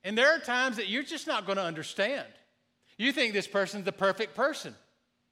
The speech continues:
But this person walks out of the relationship, broke off the relationship. This is the house that you wanted. This is the house you,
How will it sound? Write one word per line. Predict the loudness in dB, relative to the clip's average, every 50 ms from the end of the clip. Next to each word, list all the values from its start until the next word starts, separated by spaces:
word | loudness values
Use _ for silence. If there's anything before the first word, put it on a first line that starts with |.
| _ _ _ _ _ _ _ _ _ _ _ _ _ _ _ _ _ _ _ _ _ _ _ _ _ _ _ _ -4
But | 0 2
this | 2 2 2 2
person | 2 2 2 2 0 2
walks | 4 4 4 4 4 4
out | 4 4 4 4
of | 0
the | -2 0
relationship, | 0 2 2 2 2 0 -2 -6 -4 -4 -2 0
broke | 0 0 2 4
off | 4 2 2
the | 2 0
relationship. | -2 0 2 2 0 0 -2 -4 -4 -4 -4 -4 -6 -12 -16 -16 -16 -8 -2
This | 0 0 0 0 0
is | 2
the | 2
house | 2 4 6 6 8 8 8 6 4 0
that | -2 -2
you | 0 0 0 0
wanted. | 2 2 4 4 4 4 4 2
This | 2 0 -2 -2
is | 2
the | 4
house | 4 6 4 4 2
you, | 0 -2